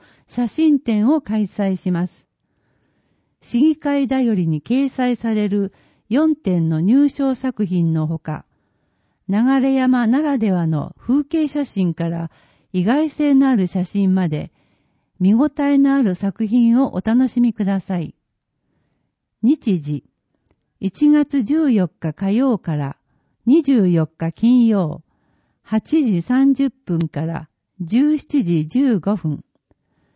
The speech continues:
十四日は十二時から、二十四日は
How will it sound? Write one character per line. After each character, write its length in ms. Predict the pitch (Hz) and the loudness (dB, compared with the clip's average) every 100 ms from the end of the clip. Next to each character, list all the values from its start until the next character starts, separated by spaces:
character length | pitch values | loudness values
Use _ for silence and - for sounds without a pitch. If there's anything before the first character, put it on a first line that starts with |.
| _ - | _ -8
十 260 | 196 349 311 | 0 2 4
四 180 | 208 170 | 2 0
日 220 | - 151 | -4 -2
は 140 | 147 | -2
十 220 | 143 214 | 0 2
二 160 | 226 214 | 4 2
時 140 | 165 | 0
か 140 | - 143 | -4 -6
ら、 180 | 127 - _ _ _ _ _ _ | -6 -12 _ _ _ _ _ _
二 160 | 226 320 | 2 4
十 220 | 311 240 | 4 2
四 220 | 160 151 | 2 -2
日 240 | - - 139 | -4 -8 -6
は 200 | 135 | -6